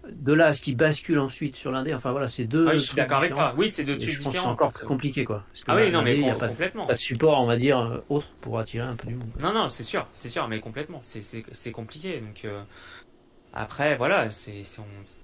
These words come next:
Speaker 2: c'est, l'industrie essaye de s'adapter, faut voir, mais je suis d'accord, je, moi, je suis content que cette collection existe, parce qu'elle peut avoir des vertus, mais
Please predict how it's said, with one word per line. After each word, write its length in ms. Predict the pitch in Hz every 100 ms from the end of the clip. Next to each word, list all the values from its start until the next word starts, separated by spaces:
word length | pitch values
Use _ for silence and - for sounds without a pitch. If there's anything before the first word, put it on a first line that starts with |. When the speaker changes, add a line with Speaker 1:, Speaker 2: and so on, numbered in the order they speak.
| - - _
Speaker 2:
c'est, 220 | - 113
l'industrie 520 | 107 117 117 123 - 156
essaye 240 | 147 123
de 80 | 110
s'adapter, 500 | - 117 113 - 165
faut 140 | 139
voir, 240 | 139 160 123
mais 80 |
je 80 | 110
suis 120 | -
d'accord, 400 | 127 127 160 135
je, 140 | 117 117 104 98 - -
moi, 140 | 139
je 80 | 147
suis 100 | -
content 300 | 147 143 170
que 80 | -
cette 160 | 123
collection 440 | - 123 120 - 120
existe, 300 | 113 139 147
parce 160 | 101
qu'elle 160 | - 101
peut 100 | 113
avoir 360 | 104 101 107 107
des 80 |
vertus, 360 | 110 135 - 170
mais 140 | 110